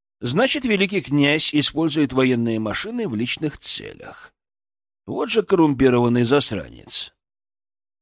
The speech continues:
Вот бы найти еще того, кто ему такую игрушечку продал. Тут уже уголовкой попахивает. И экземпляр-то явно русский. А доделывали, правда, уже местные.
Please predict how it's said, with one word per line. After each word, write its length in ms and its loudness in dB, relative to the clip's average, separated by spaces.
Вот 180 0
бы 260 2
найти 360 2
еще 200 2
того, 280 2
кто 140 0
ему 220 4
такую 520 0
игрушечку 520 -4
продал. 540 -2
Тут 200 0
уже 200 2
уголовкой 600 4
попахивает. 760 -4
И 260 0
экземпляр-то 880 -2
явно 540 0
русский. 640 -4
А 160 4
доделывали, 880 0
правда, 400 0
уже 300 -2
местные. 640 -6